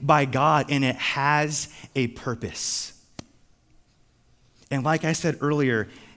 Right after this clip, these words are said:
God created all of these good things, but for some reason, we push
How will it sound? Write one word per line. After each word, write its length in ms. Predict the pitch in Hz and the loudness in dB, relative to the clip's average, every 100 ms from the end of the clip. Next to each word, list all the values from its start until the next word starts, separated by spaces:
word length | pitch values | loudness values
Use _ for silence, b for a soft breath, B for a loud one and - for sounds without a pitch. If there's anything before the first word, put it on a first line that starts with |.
| 123 | -6
God 280 | 135 156 - | 0 0 2
created 440 | 180 156 147 143 | 2 2 0 0
all 320 | 135 139 165 165 | 0 2 4 2
of 100 | 143 | 0
these 200 | 147 120 | -2 -2
good 300 | 135 127 113 | -2 -2 -2
things, 400 | 117 104 95 92 | -4 -2 -4 -6
but 180 | 120 | -8
for 140 | - 107 | -6 -6
some 400 | - 123 131 123 | -4 -4 -4 -4
reason, 480 | 110 95 92 90 90 | -4 -4 -6 -8 -8
we 160 | 101 98 | -8 -8
push 520 | - 110 110 110 - | -10 -8 -8 -8 -12